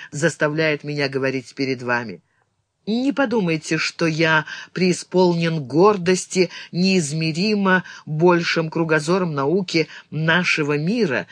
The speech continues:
Я склоняю голову перед героическим стремлением к познанию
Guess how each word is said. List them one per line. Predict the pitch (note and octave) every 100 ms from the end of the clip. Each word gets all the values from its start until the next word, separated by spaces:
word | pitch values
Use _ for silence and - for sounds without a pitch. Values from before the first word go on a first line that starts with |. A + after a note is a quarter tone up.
| - -
Я | B2 C3+ D3+
склоняю | - C#3 C3 D3+ D#3
голову | B2+ C#3+ G3+ F3+ C#3
перед | B2 C3 B2
героическим | B2+ C3+ C3+ E3+ - - D#3
стремлением | C#3+ - C#3+ C#3 D#3+ D#3+ D3
к | C#3 -
познанию | C#3+ B2+ C3 D3 E3 E3+ E3+